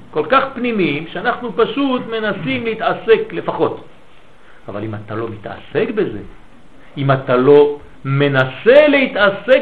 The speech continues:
ברובד הפנימי, בשכבה הפנימית של התורה,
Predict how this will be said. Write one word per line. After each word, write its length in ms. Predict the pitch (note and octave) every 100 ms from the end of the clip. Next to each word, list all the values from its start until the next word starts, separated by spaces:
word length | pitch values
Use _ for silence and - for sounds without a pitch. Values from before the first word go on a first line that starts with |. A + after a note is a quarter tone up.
| G3
ברובד 600 | G3 F3+ A3 C#4 C#4 B3+
הפנימי, 580 | A3+ - F#3+ G3 G#3+ C4+
בשכבה 680 | G3+ - G#3 - D3 A#3+ C4+
הפנימית 680 | C4 F#3+ G#3+ G3+ B3 C#4 -
של 160 | A3
התורה, 540 | F#3 - C#3 A#3+ D#4+